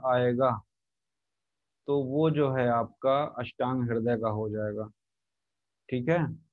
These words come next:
नहीं समझ में आई बात? इस श्लोक मिलता जुलता है, लेकिन जत्व अश्मजः शब्द आएगा तो वो अष्टांग हृदय का हो जाएगा। शिला जतु की सामान्य मात्रा दो से आठ रत्ती है रस तरंगिणी के अनुसार,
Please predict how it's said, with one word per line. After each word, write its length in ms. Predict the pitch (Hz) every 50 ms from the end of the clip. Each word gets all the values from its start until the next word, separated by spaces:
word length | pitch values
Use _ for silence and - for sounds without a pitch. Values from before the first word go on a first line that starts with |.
| _ _ _ _ _ _ _ _ _ _ _ _ _ _ _ _ _ _ _ _ _ _
नहीं 200 | 123 120 127 135
समझ 220 | 131 139 131 131 131
में 140 | 131 131 127
आई 100 | 127 127
बात? 220 | 120 123 123 123 123 - _ _ _ _ _ _ -
इस 140 | - 120 -
श्लोक 400 | - - 120 123 131 131 127 131 123
मिलता 320 | 123 123 123 123 123 131 127
जुलता 400 | 127 123 120 117 117 120 120 117
है, 240 | 120 127 135 139 139 - _ _ _ _ _ _
लेकिन 360 | - 117 113 113 - 123 123 120
जत्व 380 | 120 120 120 117 - 120 120 120
अश्मजः 480 | 110 - - 120 117 113 127 131 131 123
शब्द 320 | 127 _ 120 110 110 113
आएगा 380 | 113 110 110 113 110 113 123 127
तो 120 | 123 127 123
वो 120 | 123 123 120
अष्टांग 380 | 120 - _ 117 120 120 120
हृदय 340 | 117 117 117 113 113 120 117
का 120 | 113 113 117
हो 180 | 113 110 110 107
जाएगा। 340 | 107 110 107 107 107 107 - _ _ _ _ _ _ _ _ _ _ _ _ _ _ _ _ _ _ _ _ _ _ _ _ _
शिला 280 | - - 135 131 139 135
जतु 280 | 135 139 131 131 139 131
की 120 | 135 135 131
सामान्य 520 | - 135 127 123 123 123 127 131 131 131
मात्रा 320 | 131 131 131 123 123 127 131
दो 200 | 123 120 123 123 123
से 140 | 123 123 120
आठ 260 | 117 117 117 110 -
रत्ती 360 | 117 117 - - - 123 123
है 140 | 123 123 120
रस 140 | 120 120 110
तरंगिणी 540 | - _ 120 113 110 113 110 113 117 120 113
के 60 | 117 117
अनुसार, 480 | 113 113 110 110 - 110 110 120 123